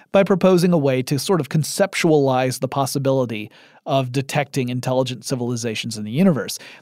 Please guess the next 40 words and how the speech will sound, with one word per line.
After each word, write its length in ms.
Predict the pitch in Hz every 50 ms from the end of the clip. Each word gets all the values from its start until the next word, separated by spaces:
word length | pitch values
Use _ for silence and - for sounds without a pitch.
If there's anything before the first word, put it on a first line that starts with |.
| _ -
These 240 | 165 208 240 220 202
days, 380 | 220 180 160 151 160 165 - - - - _ _
we 100 | 175 196
call 240 | - - 147 135 135
it 160 | 139 - -
the 160 | - 156 160 -
Drake 520 | 143 127 143 131 123 110 123 - - - _ 139
equation, 840 | 135 - - - 240 226 214 185 147 - 127 110 - 101 101 - _ _ -
and 160 | 226 254 -
it's 100 | 294 -
a 80 | 311 233
pretty 340 | - 175 151 147 143 139 135 -
cool 360 | - - 127 117 110 110 110
concept. 680 | - - 170 180 180 165 151 - - 101 78 - - - - - _ _ _ _ _
And 260 | - 165 156 160 156 165
it 60 | 170
goes 260 | 160 185 196 196 185
something 320 | - - 190 175 165 160
like 200 | 143 135 127 120
this. 320 | - 117 - - - - - - - - _ _ _ _
All 80 | -
right, 160 | 151 139 139
w-, 180 | - - 170 147 -
there's 340 | 170 151 139 208 220 233 202
a 60 | 214
variable 540 | 185 185 214 226 220 208 190 165 175 180 180
that 160 | 160 160 139
we're 100 | 151 151
gonna 160 | 151 156 156
call 320 | 147 - - 147 135 - - _
N. 500 | - 156 143 127 110 104 104 104 107 104 - _ _ _ _ _ _ _
N 240 | 170 170 196 202 196
represents 500 | 190 185 180 175 180 147 170 170 160 -
the 140 | - 151 143
number 380 | 143 147 147 156 175 170 170
of 180 | - 156 139 127
civilizations 800 | - - 165 151 156 156 156 135 123 147 135 127 - 147 139 127
in 100 | 139 135
our 120 | 139 139
galaxy 640 | 139 127 131 113 110 110 113 - - - 120 113 113